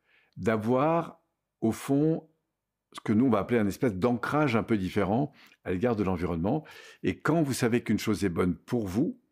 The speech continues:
mais aussi pour l'environnement, eh bien, on se rend compte, en fait, que les choses se passent différemment.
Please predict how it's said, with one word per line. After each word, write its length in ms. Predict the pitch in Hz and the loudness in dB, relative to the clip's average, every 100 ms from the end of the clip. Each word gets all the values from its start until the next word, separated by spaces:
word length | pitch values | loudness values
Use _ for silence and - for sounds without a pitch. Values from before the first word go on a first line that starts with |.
| _ _ - | _ _ -2
mais 100 | 101 | 0
aussi 300 | 95 - 139 | 0 -2 -2
pour 180 | 107 | 0
l'environnement, 680 | 92 90 90 85 87 127 - - - - - - | 0 0 -2 -2 0 -2 -4 -14 -20 -18 -16 -10
eh 60 | 90 | -2
bien, 140 | 117 | -2
on 40 | |
se 100 | 110 | 0
rend 100 | 101 | -4
compte, 220 | 87 117 107 | -4 -2 -2
en 60 | |
fait, 220 | 110 117 | -2 -2
que 80 | - | -4
les 100 | 82 | -6
choses 180 | - 117 | -4 -6
se 100 | 98 | -6
passent 360 | - 117 - - _ _ | -4 -6 -6 -16 _ _
différemment. 580 | 98 101 104 90 80 | -8 -6 -4 -4 -6